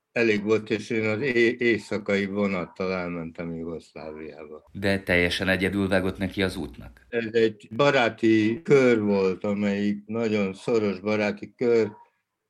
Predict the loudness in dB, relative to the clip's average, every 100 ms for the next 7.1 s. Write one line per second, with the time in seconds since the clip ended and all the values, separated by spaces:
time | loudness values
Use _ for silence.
0 | _ _ _ -4 -2 0 -2 -6 -2 0
1 | 2 2 2 0 -2 -4 -2 -2 -4 -8
2 | -10 -12 -4 -4 -4 -2 0 0 -4 _
3 | _ _ -2 -2 0 0 0 -2 -2 -4
4 | -4 -6 -8 -14 -10 -8 -4 -2 -2 -2
5 | -4 -4 -6 -4 -4 -2 -4 -6 -8 -8
6 | -8 -6 -8 -10 -12 -6 -2 0 0 -2